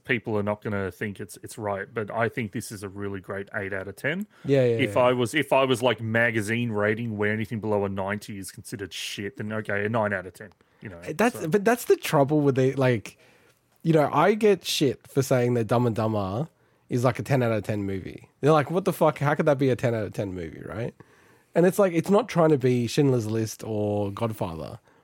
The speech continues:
Speaker 2: but for me, just the humor in it, fucking, like, every joke makes me laugh in that movie.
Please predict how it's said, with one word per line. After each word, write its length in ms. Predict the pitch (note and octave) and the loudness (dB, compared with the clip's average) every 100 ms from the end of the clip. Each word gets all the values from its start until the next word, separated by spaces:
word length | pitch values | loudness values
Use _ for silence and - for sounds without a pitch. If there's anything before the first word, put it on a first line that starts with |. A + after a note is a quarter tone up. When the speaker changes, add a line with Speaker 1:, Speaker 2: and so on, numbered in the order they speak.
| _ | _
Speaker 2:
but 320 | D#3 C#3+ - | 2 2 0
for 120 | - D#3+ | -2 4
me, 540 | D3 D#3 G3 A3 G#3+ _ _ _ - | 6 6 4 -2 -10 _ _ _ -4
just 180 | D#3 - | -4 0
the 80 | |
humor 480 | D3 D#3 D3+ D3+ D3+ | -2 2 4 6 6
in 60 | F3+ | 6
it, 300 | G#3 - - | 4 0 -4
fucking, 440 | - D3 - C#3 B2+ | -2 -2 0 -2 0
like, 180 | C3 - | -2 0
every 280 | D3+ D3+ | 0 2
joke 260 | D3 C3 - | 2 2 2
makes 220 | A#2+ - | -2 -2
me 60 | A2+ | -6
laugh 320 | D#2+ - - | -6 -10 -14
in 140 | C3+ A#2+ | -6 -4
that 140 | G#2 | -4
movie. 360 | A2+ G#2+ F2 | -4 -6 -8